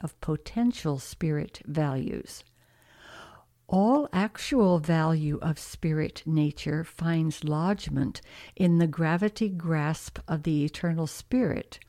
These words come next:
but, if potential, then apparently in the presence of the deity absolute. Spirit seems to emerge from the potentials of the deity absolute.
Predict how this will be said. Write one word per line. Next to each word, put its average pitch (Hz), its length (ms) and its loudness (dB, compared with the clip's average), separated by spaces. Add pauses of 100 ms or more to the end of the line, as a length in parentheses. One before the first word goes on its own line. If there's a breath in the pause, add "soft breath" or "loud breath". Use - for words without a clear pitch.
(220)
but, 151 540 0 (560 soft breath)
if 175 200 0
potential, 165 880 0 (520)
then 185 400 4 (100)
apparently 185 920 0
in 170 200 2
the 160 60 2
presence 185 580 -2
of 156 200 -4
the 160 100 -2
deity 170 600 -2
absolute. 151 720 -4 (1500 soft breath)
Spirit 320 640 2
seems 196 460 2
to - 120 0
emerge 165 800 2
from 156 240 -4
the 156 140 2
potentials 160 840 -2
of 143 140 -4
the 151 80 0
deity 147 520 -2
absolute. 147 760 -6